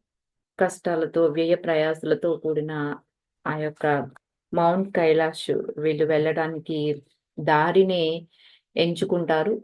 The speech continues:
కొందరు నడవలేని వాళ్ళు మరి గుర్రాలతో కూ-, వెక్కి వెళ్ళే దారిని, డోలాలు ఉపయోగించుకుంటే, కొందరు మాత్రం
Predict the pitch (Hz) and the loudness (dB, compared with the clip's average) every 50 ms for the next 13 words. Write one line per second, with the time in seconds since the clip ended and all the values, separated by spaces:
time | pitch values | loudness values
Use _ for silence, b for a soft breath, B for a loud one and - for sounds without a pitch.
0 | _ - 185 175 170 170 170 170 165 165 156 151 151 156 160 165 165 165 165 165 | _ -4 -2 0 2 2 2 2 2 2 4 4 4 4 4 4 2 0 -2 -2
1 | 165 156 160 160 160 165 170 175 180 170 165 165 165 160 - _ _ - - 156 | -4 -2 -2 -2 -2 0 0 0 0 0 0 -2 -4 -6 -12 _ _ -10 -8 -6
2 | 160 160 151 156 151 151 170 170 160 180 185 185 185 175 - 180 175 165 - 165 | -6 -6 -8 -8 -6 -4 -2 2 4 4 6 6 4 4 4 2 2 2 2 2
3 | 165 160 156 143 143 160 160 160 160 185 175 170 175 170 160 156 156 156 160 160 | 2 4 4 4 4 4 2 2 -2 -4 -2 0 2 2 2 2 2 0 0 0
4 | 156 160 147 143 147 156 160 160 156 147 151 147 147 147 156 151 151 151 156 151 | 0 0 -2 0 -2 -2 -4 -4 -4 0 2 2 2 2 0 0 0 0 -2 -2
5 | 151 - 151 147 151 151 147 143 - _ 151 147 147 143 160 156 147 147 b b | 0 0 0 2 2 0 -4 -8 -8 _ -8 -6 -4 -2 -2 -2 -2 -2 b b
6 | b b b b b b b b _ - - 175 170 165 165 156 151 156 151 156 | b b b b b b b b _ -2 -2 0 0 0 -2 -2 -2 -2 -4 -4
7 | 151 - - 190 185 170 165 160 - - | -6 -6 -6 -4 -4 -4 -6 -8 -10 -12